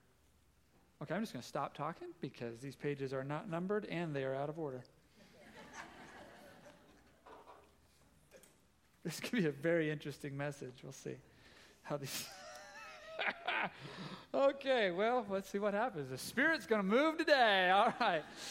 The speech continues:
Um, here's what we're gonna try to do in some sort of order, um, is before we get really deep into what the bulk of the message is, I, I wanna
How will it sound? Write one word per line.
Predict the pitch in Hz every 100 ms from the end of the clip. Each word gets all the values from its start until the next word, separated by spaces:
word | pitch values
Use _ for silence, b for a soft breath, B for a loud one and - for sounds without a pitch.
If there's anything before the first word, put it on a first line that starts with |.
| B -
Um, | 214 208 208 208 196
here's | 190 262 233
what | 233
we're | 208
gonna | 202
try | 185 202 202
to | 185
do | 175 139 - - - -
in | 160
some | 143 180
sort | 156 175 160
of | 156
order, | 147 127 - B B B
um, | 175 165 160 156 147 139 B B _
is | 220 208 202 196 - 220
before | 196 254 254
we | 254
get | 220 240 - 240
really | 208 214
deep | 180 196
into | 190 175
what | 180 175
the | 170 160 156 156 - - -
bulk | 220 190 190
of | 165
the |
message | 160 151 156 160
is, | 202
I, | 170 180
I | 175
wanna | 165 196 196 180